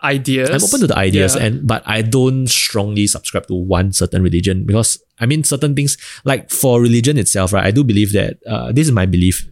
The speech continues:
Speaker 1: Yeah.
Speaker 2: uh, is that I don't believe in any specific, uh, like, way of, like, hi-, a, a certain, certain higher being, be it, like, God, be
Speaker 1: Yep.
Speaker 2: it, or, like, wha-, whatever it is. But I do believe that, uh, morals and, like,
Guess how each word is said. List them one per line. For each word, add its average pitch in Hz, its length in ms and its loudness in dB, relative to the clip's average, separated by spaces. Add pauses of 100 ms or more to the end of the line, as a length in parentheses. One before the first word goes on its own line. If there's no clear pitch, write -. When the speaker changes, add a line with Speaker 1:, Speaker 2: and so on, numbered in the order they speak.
Speaker 1:
Yeah. 135 160 -4
Speaker 2:
uh, - 240 -12 (200)
is 101 300 -2
that 92 280 -2
I 95 220 2
don't 127 400 2
believe 98 340 2
in 95 200 -2
any 98 220 0
specific, - 680 -4
uh, - 280 -8 (1900)
like, - 240 -6
way 98 420 2
of, - 320 0
like, - 220 -6
hi-, - 260 -4
a, 98 140 -2
a 95 40 -2
certain, 107 280 0
certain 107 680 -2
higher 98 220 0
being, 95 320 2
be 92 140 2
it, - 60 -8
like, 135 280 -8
God, 92 480 0
be - 100 0
Speaker 1:
Yep. 214 100 0
Speaker 2:
it, - 80 -14 (280)
or, - 140 -6
like, - 180 -6
wha-, 110 260 -4
whatever 92 280 2
it 92 80 4
is. - 200 2 (300)
But 107 260 -2
I 117 120 0
do 156 120 2
believe 117 300 0
that, - 260 -2
uh, - 300 -6 (220)
morals 101 680 4
and, 101 180 -2
like, - 240 -8